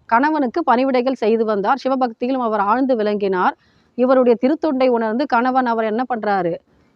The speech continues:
புனிதவதியாரை விட்டு விலகி வேறொரு பெண்ணை மணந்து கொண்டார். அதனால் என்ன பண்றாங்க புனிதவதியார்? பேயுரு கொண்டார்.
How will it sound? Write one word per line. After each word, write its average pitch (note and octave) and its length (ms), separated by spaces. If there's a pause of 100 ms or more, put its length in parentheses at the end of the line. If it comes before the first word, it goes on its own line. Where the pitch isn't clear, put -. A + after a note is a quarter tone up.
(320)
புனிதவதியாரை B3 680
விட்டு G#3+ 260
விலகி A3 260
வேறொரு C#4 380
பெண்ணை B3 280
மணந்து A#3 300
கொண்டார். A3 260
அதனால் G#3+ 300
என்ன C4 240
பண்றாங்க A3 500
புனிதவதியார்? G#3+ 760 (640)
பேயுரு C#4 460
கொண்டார். G#3+ 540